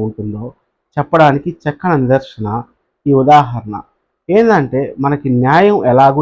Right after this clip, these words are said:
జరగదని తెలుసు. ఎంత పోరాడినా పేదవాడికి న్యాయం జరగదు, బలవంతుడికే న్యాయం జరుగుతుంది. బలవంతుడి వైపునే ప్రభుత్వాలుంటాయి, కోర్టులుంటాయి, చట్టం, న్యాయం అన్నీ బలవంతుడి వైపునే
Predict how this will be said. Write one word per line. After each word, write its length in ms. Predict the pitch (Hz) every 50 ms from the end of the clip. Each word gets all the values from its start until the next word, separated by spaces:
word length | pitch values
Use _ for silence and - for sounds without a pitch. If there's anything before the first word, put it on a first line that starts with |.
| 135 120
జరగదని 560 | 123 120 131 139 131 127 120 113 107 107 107 110 - _ _ _ _ _ _ _ _ _ _ _ -
తెలుసు. 360 | 127 120 127 127 - - 104 - _ _ _ _ _ _ _ _ _ -
ఎంత 360 | 120 131 151 311 - - 175 160 - -
పోరాడినా 480 | 139 147 156 160 160 156 156 156 151 143 143 -
పేదవాడికి 680 | 123 127 131 139 135 131 127 120 110 107 - - 120 131 143 - _ _ _ _ _ _ _ _ _ _ -
న్యాయం 320 | 139 135 135 143 147 143 127 110 110
జరగదు, 360 | 107 107 104 107 98 95 92 - _ _ _ _ _ _ _ _ -
బలవంతుడికే 680 | 127 131 147 156 165 170 165 160 147 147 147 151 147 135 120
న్యాయం 260 | 120 120 127 127 127 123 120 117
జరుగుతుంది. 500 | 113 113 113 113 - 107 107 107 110 120 - _ _ _ _ _ _ _
బలవంతుడి 480 | 110 120 127 135 143 147 156 151 151 147 143
వైపునే 400 | 139 143 139 - 135 131 113 110 110 110 - _ _ _ _ _ _ _ _ _ _ _ -
ప్రభుత్వాలుంటాయి, 1040 | 123 123 123 139 139 - 156 151 147 143 143 143 143 143 139 135 131 123 120 120 123 127 131 135 _ _ _
కోర్టులుంటాయి, 840 | - 127 131 131 131 - 127 127 120 117 - 113 110 107 104 107 110 110 - _ _ _ _ _ _ _ _ _ _
చట్టం, 320 | 131 123 - _ - 127 127 127 120 113
న్యాయం 300 | 117 117 120 117 117 - - 113
అన్నీ 240 | 113 113 107 104 110 117 - _ _ _ _ _ -
బలవంతుడి 420 | 113 117 123 131 139 139 147 139 135
వైపునే 360 | 131 127 123 127 123 123 127